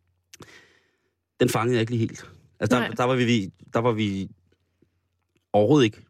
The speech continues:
Speaker 1: på bølgelængde
Speaker 2: Nej.
Speaker 1: med, med jul.
Speaker 2: Og, og jeg ved ikke, hvad det er, der sådan har gjort det. Måske er det det her med, at det er blevet sådan lidt, lidt mørkere og lidt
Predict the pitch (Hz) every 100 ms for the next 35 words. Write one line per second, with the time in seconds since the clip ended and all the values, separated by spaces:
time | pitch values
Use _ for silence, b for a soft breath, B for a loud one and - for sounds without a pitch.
0 | _ - 104 98 104 90 - - _ _
1 | _ _ _ _ _ - 226 208 - -
2 | _ _ _ - 107 101 95 87 101 110
3 | 107 117 - _ _ _ - 220 233 233
4 | - 226 233 233 311 - 294 262 240 220
5 | 240 240 208 190 185 202 208 196 202 240
6 | 220 208 208 - 277 226 233 220 208 202
7 | 214 202 208 208 196 190 - B B B
8 | B B B B - 214 - 170 156 165
9 | 165 175 170 - - 180 180 - -